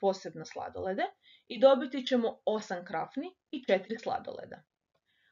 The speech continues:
Ono što moramo zapamtiti je sljedeće. Možemo zbrajati samo krafne s krafnama i samo sladolede sa sladoledima.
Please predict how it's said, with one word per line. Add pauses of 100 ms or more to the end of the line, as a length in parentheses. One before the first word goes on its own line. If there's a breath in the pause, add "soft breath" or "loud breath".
(260)
Ono
što
moramo
zapamtiti
je
sljedeće. (220)
Možemo
zbrajati
samo
krafne
s
krafnama (420)
i
samo
sladolede
sa
sladoledima.